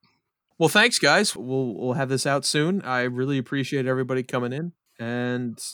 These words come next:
to all listeners, we're gonna start doing podcasts hopefully a little bit more regularly than we've been. We took a break for obvious reasons, and we're just now figuring out how to do this remotely.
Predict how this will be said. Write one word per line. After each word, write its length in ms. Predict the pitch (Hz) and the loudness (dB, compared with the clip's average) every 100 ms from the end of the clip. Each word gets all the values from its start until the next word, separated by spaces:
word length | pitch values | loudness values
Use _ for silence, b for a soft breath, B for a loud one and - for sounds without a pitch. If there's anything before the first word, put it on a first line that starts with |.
| - | -10
to 100 | - 139 | 2 6
all 140 | 147 | 6
listeners, 380 | 156 156 175 139 | 6 4 2 2
we're 120 | 139 | 2
gonna 140 | 135 | 2
start 300 | 127 156 147 | 0 0 0
doing 280 | - 143 131 | 0 0 0
podcasts 600 | 120 139 143 143 135 - | 0 0 0 0 0 0
hopefully 320 | 139 143 151 135 | 0 0 0 0
a 40 | |
little 220 | 123 143 | 2 0
bit 120 | 135 | -2
more 180 | 120 135 | -2 -2
regularly 680 | 127 127 135 151 151 151 143 _ _ _ _ | 0 0 0 0 0 -2 -4 _ _ _ _
than 140 | 123 117 | -6 -2
we've 180 | 120 | 0
been. 260 | 110 131 135 | 2 0 0
We 100 | 120 | -4
took 220 | 110 123 | -4 -6
a 40 | 110 | -4
break 320 | 117 120 120 | 0 0 0
for 560 | - 113 104 104 98 - | -4 -2 0 0 -2 2
obvious 480 | 131 120 120 - - _ | 4 6 4 2 -8 _
reasons, 600 | 135 131 127 127 120 - - | 2 2 2 -2 -2 -4 -2
and 360 | 117 110 113 | -2 0 -2
we're 140 | 117 113 | -4 -2
just 260 | 123 120 | 0 0
now 200 | 120 117 | 2 2
figuring 400 | 110 - 113 113 113 | 2 0 0 0 2
out 160 | 110 | 0
how 100 | 117 | 0
to 100 | 110 | -2
do 180 | 107 113 | -2 -2
this 240 | 110 107 107 | -2 -4 -6
remotely. 640 | 101 110 117 123 120 104 | -4 -2 -2 -2 -2 -4